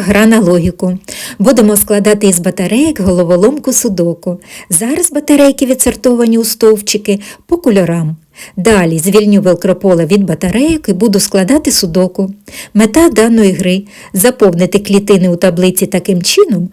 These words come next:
щоб у кожному рядку, у кожному стовпці і по діагоналі батарейки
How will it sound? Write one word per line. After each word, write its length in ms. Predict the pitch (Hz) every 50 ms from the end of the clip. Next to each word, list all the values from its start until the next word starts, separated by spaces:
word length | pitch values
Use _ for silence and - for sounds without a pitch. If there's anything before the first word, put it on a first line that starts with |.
| - - -
щоб 220 | - - - 277 -
у 80 | - 302
кожному 480 | - - 226 208 208 196 196 190 196
рядку, 480 | 202 208 214 214 - - - 226 277 339 339 - - - -
у 120 | - 262
кожному 560 | - - 233 214 208 214 208 202 202 202 202
стовпці 680 | 202 - - 220 208 208 - - - - 269 294 302 311 - -
і 140 | 240 233 208
по 200 | 208 202 190 180
діагоналі 720 | 160 175 185 180 165 180 160 160 160 175 202 233 294 359 359 - - - -
батарейки 600 | - 220 254 - - 269 269 262 262 262 262 240